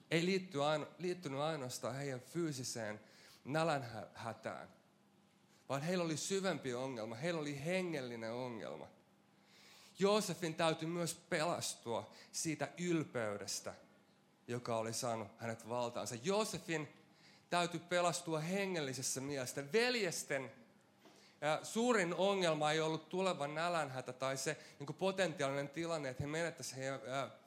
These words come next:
ää, perheyrityksensä. Heidän todellinen sisäinen, ää,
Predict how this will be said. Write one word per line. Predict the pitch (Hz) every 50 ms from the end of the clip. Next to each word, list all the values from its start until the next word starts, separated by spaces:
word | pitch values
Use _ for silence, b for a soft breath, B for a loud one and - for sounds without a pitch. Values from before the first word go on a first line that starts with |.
| - - - 120
ää, | 127 135
perheyrityksensä. | 135 - 180 185 190 185 165 147 139 110 147 170 170 165 165 - - 117 110 - - - 98 95 101 - 92 - - - _ _ _ _ _ _ _ _ _ _ - -
Heidän | 170 185 180 170
todellinen | 175 180 196 190 190 196 185 170 151 147 143 139
sisäinen, | - - 185 185 - 185 165 147 131 120 120 120 117 - B B B B B B B B
ää, | 123 123 123 120 120